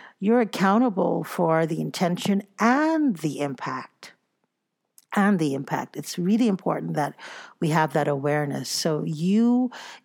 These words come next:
give clear feedback on the impact and the results. You don't give feedback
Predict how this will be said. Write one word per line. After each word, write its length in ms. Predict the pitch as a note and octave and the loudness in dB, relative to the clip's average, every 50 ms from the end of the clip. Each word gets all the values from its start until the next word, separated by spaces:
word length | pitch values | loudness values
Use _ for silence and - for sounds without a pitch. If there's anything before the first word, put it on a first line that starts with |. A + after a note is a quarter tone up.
| _ | _
give 280 | - E3+ D#3+ D3+ - _ | -2 0 0 -2 -4 _
clear 460 | - - - G#3 G3 G3+ G3 F#3+ G3 F#3+ | -14 -6 0 2 4 4 4 4 2 2
feedback 680 | - - - G3 F3+ F3 D#3+ D3+ - D#3+ D#3 E3+ - - | -2 -4 -6 -4 -2 -2 -2 -2 -2 -2 -2 -2 -4 -6
on 180 | - D#3 C#3+ | -6 -6 -4
the 180 | C#3 C#3+ C#3+ - - | -4 -6 -8 -6 -2
impact 600 | - F3+ F3 E3+ - E3+ E3 E3 E3 D#3+ - - | 0 0 0 0 0 0 0 0 0 -2 -4 -6
and 160 | E3 D3+ C#3+ | -6 -6 -4
the 80 | D3 C#3 | -4 -6
results. 640 | C#3+ C3+ C3+ D3+ D3 C#3+ C#3+ D3 - - - - - - - - - - - - - - | -6 -6 -4 -4 -4 -4 -6 -8 -12 -12 -14 -14 -14 -16 -16 -14 -12 -12 -12 -14 -14 -8
You 140 | - F#3 G3 | -4 -2 2
don't 340 | F3 A3+ C4 D4+ E4 D4+ - | 4 6 6 4 4 2 2
give 160 | C#4 C4+ G#3+ | 2 2 2
feedback 560 | - - - A#3 A3+ G3+ - F3+ F3 F3 E3+ | 0 0 2 2 2 2 4 2 2 2 0